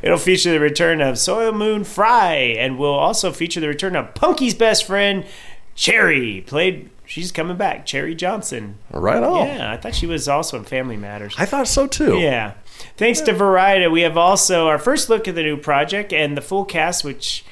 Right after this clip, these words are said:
Speaker 1: um, is gonna be ten episodes. It's gonna hit the service of the Peacock on February twenty-fifth.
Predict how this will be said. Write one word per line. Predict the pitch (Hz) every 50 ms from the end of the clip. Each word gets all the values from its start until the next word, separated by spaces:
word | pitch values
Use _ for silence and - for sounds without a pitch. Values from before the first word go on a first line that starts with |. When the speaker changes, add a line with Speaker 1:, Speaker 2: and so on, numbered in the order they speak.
| - - - - - -
Speaker 1:
um, | 135 143 143 139 131 127 123 127 139 -
is | - 160 156 143
gonna | - 175 165 160
be | 139 147 147 139
ten | 135 - - 226 262 262
episodes. | 226 220 220 196 - - 190 175 196 226 220 -
It's | 151 -
gonna | - 170 151 143
hit | 135 160 -
the | -
service | 147 - - 165 160 160 156 -
of | 156 143
the | 151 180
Peacock | - - 440 480 - - - 190 - - - - - - 160 143 - - - - - - - -
on | 151 147 143 139 139
February | - 151 151 143 139 135 127 131 127 123 123 120 120 120
twenty-fifth. | 120 - 143 135 135 127 123 - - 208 240 269 262 - -